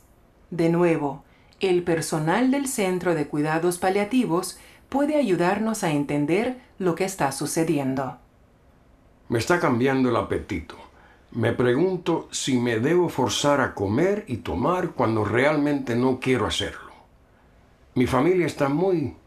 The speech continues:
Speaker 2: temerosa de que si yo no como suficiente, seguiré perdiendo peso y moriré más rápido. Entonces me dicen, "Coma, coma. Debe mantener sus fuerzas."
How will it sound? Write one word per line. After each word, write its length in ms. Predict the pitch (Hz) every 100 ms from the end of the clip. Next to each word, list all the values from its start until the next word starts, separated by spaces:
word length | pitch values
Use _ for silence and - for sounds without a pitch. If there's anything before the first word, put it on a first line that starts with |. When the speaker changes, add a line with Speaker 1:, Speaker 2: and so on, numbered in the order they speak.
| _ -
Speaker 2:
temerosa 720 | 123 113 101 120 139 - 135
de 140 | 110
que 140 | 107 90
si 220 | - 110
yo 200 | 110 127
no 200 | 107 90
como 520 | 165 185 202 202 -
suficiente, 800 | - - 95 101 - 147 127 123 -
seguiré 400 | 135 123 131 147
perdiendo 600 | - 110 107 110 98 85
peso 440 | 123 101 - 139
y 80 | 123
moriré 440 | 107 95 92 107 101
más 240 | 101 -
rápido. 500 | 101 82 - 73 - - _ - - - - _ -
Entonces 480 | - 107 147 123 120
me 120 | 117
dicen, 340 | 113 107 104 - - -
"Coma, 500 | - 123 92 80 80
coma. 460 | 139 127 98 85 - - - _ _ _ - _ _ _ _ - - - - 110
Debe 240 | 107 117
mantener 500 | 113 107 101 110 107
sus 240 | 95 104 -
fuerzas." 600 | 123 101 82 73 -